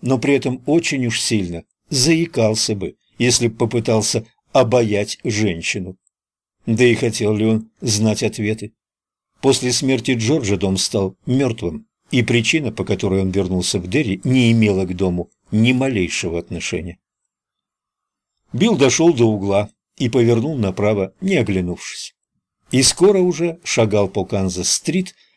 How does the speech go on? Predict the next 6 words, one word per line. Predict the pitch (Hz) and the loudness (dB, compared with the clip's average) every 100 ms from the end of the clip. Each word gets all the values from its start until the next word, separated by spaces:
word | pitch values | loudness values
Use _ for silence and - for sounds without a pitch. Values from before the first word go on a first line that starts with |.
| - | -2
направляясь | 117 110 117 110 107 101 95 | 0 2 4 4 2 2 0
обратно | 107 92 117 151 127 | -2 0 0 -2 -8
к | - | -8
центру | - 95 95 87 | -2 -2 -2 -4
города. | 90 85 85 85 _ _ _ - | -2 -4 -6 -10 _ _ _ -2
Постоял | 220 - 139 110 117 117 | 0 2 2 4 4 2